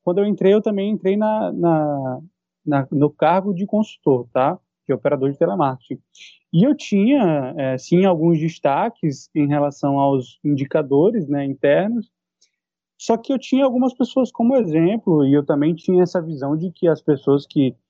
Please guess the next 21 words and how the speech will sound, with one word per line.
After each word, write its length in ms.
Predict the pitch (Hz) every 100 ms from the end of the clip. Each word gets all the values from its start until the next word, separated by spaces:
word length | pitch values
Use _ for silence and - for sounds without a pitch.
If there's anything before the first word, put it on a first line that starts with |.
| _ _
tinham 260 | - 147 135
algum 320 | 135 123 135
cargo 380 | 143 135 135 127
mais 160 | 131 131
diferenciado 840 | 127 135 131 127 - 127 131 160
eram 160 | 185 175
pessoas 340 | - 170 170
inalcançáveis 1200 | 185 185 180 - 190 165 - 127 156 214 262 - _ _ _ _
e, 60 | 151 185 160 165 165
e 40 | 147
que 800 | - 175 175 170 165 156 143 143 _ _ _
era 160 | 143 147
totalmente 560 | 156 196 185 180 -
impossível 720 | 175 170 175 160 160 156 190 185
simplesmente 520 | - 165 147 156 -
trocar 240 | 185 185
uma 120 | 202
ideia 300 | 220 139 151
com 100 | 160
essas 200 | 170 170
pessoas. 580 | 165 175 - 127 117 117